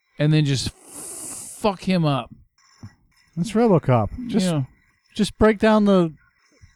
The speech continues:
Speaker 1: Why aren't you standing in front of the door so your captain doesn't get fucking hit?
Speaker 2: Uh, yeah, just fucking take out the garage door.
Speaker 1: Aren't you making your captain more of a target by you standing there, RoboCop?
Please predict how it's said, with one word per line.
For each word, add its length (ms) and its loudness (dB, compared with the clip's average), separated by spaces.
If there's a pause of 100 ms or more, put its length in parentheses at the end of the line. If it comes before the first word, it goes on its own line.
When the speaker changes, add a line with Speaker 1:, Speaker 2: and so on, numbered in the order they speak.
Speaker 1:
Why 220 0
aren't 220 -2
you 100 0
standing 320 0
in 60 0
front 200 -2
of 40 2
the 100 -2
door 200 2
so 180 -6
your 100 -2
captain 400 -4
doesn't 220 0
get 140 -4
fucking 300 -8
hit? 220 -6 (440)
Speaker 2:
Uh, 100 -10 (160)
yeah, 180 2
just 280 -2 (440)
fucking 480 0 (120)
take 300 0
out 200 2
the 180 4
garage 400 4
door. 320 2 (480)
Speaker 1:
Aren't 200 -2
you 100 2
making 340 2
your 100 0
captain 420 0
more 240 4
of 40 0
a 60 0
target 340 0
by 80 -2
you 200 2
standing 400 0
there, 120 2
RoboCop? 540 0